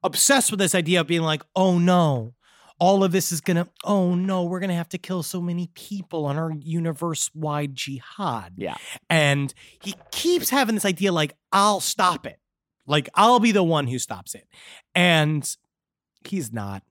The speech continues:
Speaker 1: He, every single time he does this next thing, 'cause he's like, "Okay, what I'm gonna do is I'll just make sure I'll control every single possible thing so that I'll make certain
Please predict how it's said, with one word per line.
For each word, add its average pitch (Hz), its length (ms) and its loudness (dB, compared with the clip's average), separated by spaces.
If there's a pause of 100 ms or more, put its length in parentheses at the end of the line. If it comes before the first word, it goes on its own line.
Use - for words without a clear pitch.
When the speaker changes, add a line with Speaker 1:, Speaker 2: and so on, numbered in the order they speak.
(360)
Speaker 1:
He, 196 100 -6 (160)
every 180 220 0
single 208 240 -4
time 180 220 0
he 147 100 -4
does 143 240 -2
this 139 220 -4
next 147 200 -4
thing, 147 100 -8
'cause 123 100 -10
he's 151 160 -6
like, 147 180 -8
"Okay, 147 200 -8
what 135 140 -6
I'm 139 80 -4
gonna 135 140 -6
do 143 180 -2
is 131 240 -6
I'll 170 140 -2
just 202 180 -8
make 190 100 -8
sure - 160 -6
I'll 147 120 -6
control 139 520 -6
every 190 480 -4
single 165 460 -4 (140)
possible 143 500 -6
thing 101 440 -18 (360)
so - 200 -8
that 123 340 -8
I'll 190 260 4
make 196 340 0
certain 180 720 0